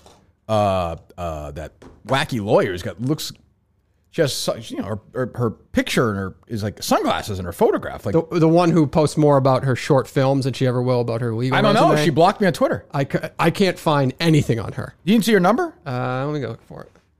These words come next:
Speaker 1: You can say her name. What's her name?
Speaker 2: Ann LaBarbera or something?
Speaker 1: What is it?
Speaker 2: Ann LaBarbera, right?
Speaker 1: Yeah, I think
Speaker 2: LaBarbera.
Speaker 1: so.
Speaker 2: Let me grab her.
Speaker 1: Let's call her. See what she,
Speaker 2: Yeah.
Speaker 1: see what her case is.
Speaker 2: Okay.
Speaker 1: Um, yeah, I saw Dave. Uh,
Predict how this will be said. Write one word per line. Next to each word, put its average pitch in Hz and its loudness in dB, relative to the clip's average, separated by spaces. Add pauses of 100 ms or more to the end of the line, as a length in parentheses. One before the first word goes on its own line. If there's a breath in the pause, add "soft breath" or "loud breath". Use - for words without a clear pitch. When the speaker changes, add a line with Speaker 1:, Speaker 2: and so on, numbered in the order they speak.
(240)
Speaker 1:
You - -6
can 415 4
say 175 2
her 107 -2
name. 117 -2
What's 156 2
her 233 2
name? 254 2 (120)
Speaker 2:
Ann 156 2
LaBarbera 156 0
or 220 -4
something? 247 -8 (300)
Speaker 1:
What 135 -2
is 185 -4
it? - -10
Speaker 2:
Ann 156 -2
LaBarbera, 123 -2
right? 151 4
Speaker 1:
Yeah, 131 4
I 78 -6
think 117 -4
Speaker 2:
LaBarbera. - -10
Speaker 1:
so. 76 -8
Speaker 2:
Let - -16
me 87 -16
grab - -20
her. - -20
Speaker 1:
Let's - -20
call 95 -6
her. - -12
See - -6
what 170 -4
she, - -10
Speaker 2:
Yeah. - -10
Speaker 1:
see 214 -2
what 294 2
her 240 6
case 147 0
is. - -16 (240)
Speaker 2:
Okay. 92 -20 (760)
Speaker 1:
Um, 76 -4 (1500)
yeah, 101 -4
I - -4
saw 110 -2
Dave. 95 -2
Uh, 76 -8